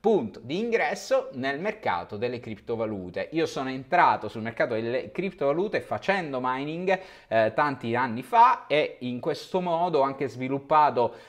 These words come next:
eh, una serie di sistemi, ehm, di trading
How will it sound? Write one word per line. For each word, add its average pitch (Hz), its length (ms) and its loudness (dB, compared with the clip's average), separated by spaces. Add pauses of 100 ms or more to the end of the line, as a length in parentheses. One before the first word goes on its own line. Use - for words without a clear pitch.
eh, 127 100 2
una 127 240 4
serie 156 240 2
di 127 120 -4
sistemi, 139 1000 -4
ehm, 107 600 -4
di 123 200 -8
trading 135 1040 0